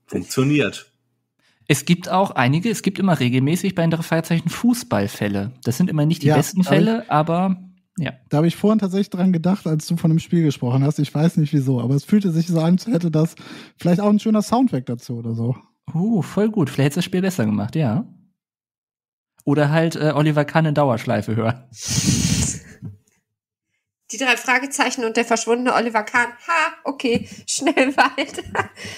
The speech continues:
Speaker 4: Also,
Speaker 2: Gen-
Speaker 4: Johannes.
Speaker 2: Genau, zu
Speaker 1: Allerdings
Speaker 2: einem
Speaker 1: ist es
Speaker 2: Spiel.
Speaker 1: da relativ einfach, die Schuldigen zu finden.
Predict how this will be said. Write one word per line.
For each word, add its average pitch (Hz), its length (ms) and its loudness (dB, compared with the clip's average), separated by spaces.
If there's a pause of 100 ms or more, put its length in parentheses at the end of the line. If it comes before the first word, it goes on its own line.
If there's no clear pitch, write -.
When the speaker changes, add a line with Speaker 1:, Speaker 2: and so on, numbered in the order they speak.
(320)
Speaker 4:
Also, 233 320 2
Speaker 2:
Gen- 208 80 4
Speaker 4:
Johannes. 202 720 0 (260)
Speaker 2:
Genau, 156 180 4
zu 196 280 2
Speaker 1:
Allerdings 165 340 4
Speaker 2:
einem 165 140 6
Speaker 1:
ist 208 160 0
es 156 40 -12
Speaker 2:
Spiel. 139 140 4
Speaker 1:
da 143 140 6
relativ 190 520 0
einfach, 170 400 0
die 190 140 2
Schuldigen 175 520 0
zu - 140 -10
finden. 120 460 -4